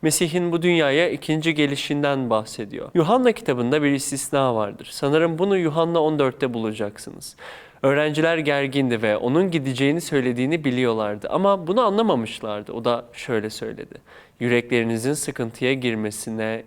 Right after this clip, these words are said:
izin vermeyin." Dedi ki, "Sizin için bir yer hazırlamak üzere gidiyorum ve sonra gelip sizi kendime alacağım."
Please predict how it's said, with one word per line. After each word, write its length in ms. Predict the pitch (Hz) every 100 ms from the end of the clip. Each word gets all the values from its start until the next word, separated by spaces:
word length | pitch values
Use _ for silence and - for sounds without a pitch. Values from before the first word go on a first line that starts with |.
| -
izin 360 | 127 110 110 107
vermeyin." 480 | 107 107 104 107 127
Dedi 260 | 151 170 208
ki, 320 | - 127 123
"Sizin 340 | 135 139 165 196
için 320 | 185 170 165
bir 100 | 147
yer 260 | 135 143 156
hazırlamak 600 | 147 127 127 135 143 127
üzere 220 | 120 151
gidiyorum 560 | 139 120 117 113 107
ve 80 | 110
sonra 300 | 113 190 208
gelip 380 | 165 139 110 113 -
sizi 360 | - 120 123 123 - -
kendime 400 | 127 113 113 113
alacağım." 560 | 104 107 - 110 110